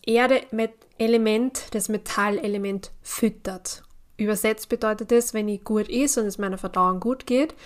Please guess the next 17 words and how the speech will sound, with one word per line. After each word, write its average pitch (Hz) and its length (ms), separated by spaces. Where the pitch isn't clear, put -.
dann 214 200
wird 214 200
damit, 202 500
ähm, 196 300
das 185 140
Metall 202 640
gefüttert, 269 500
da 208 120
gehört 202 280
die 208 60
Lunge 226 320
und 202 100
der 196 80
Dickdarm 247 460
dazu. 226 300
Das 214 440
heißt, 202 460